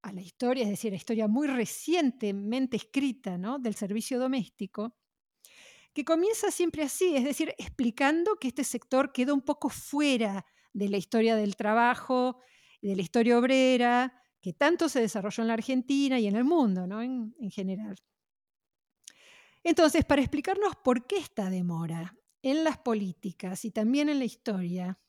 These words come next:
para hablarnos de la génesis y desarrollo del servicio doméstico argentino,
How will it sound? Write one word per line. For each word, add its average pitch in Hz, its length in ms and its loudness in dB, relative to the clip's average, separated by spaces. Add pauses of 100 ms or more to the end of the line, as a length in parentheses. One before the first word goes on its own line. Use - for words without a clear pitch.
(800)
para 233 160 2
hablarnos 320 360 4
de 240 100 2
la 220 120 2
génesis 339 720 -2
y 220 140 2
desarrollo 226 720 -2
del 196 120 -4
servicio 214 440 -8
doméstico 220 460 -6
argentino, 196 840 -2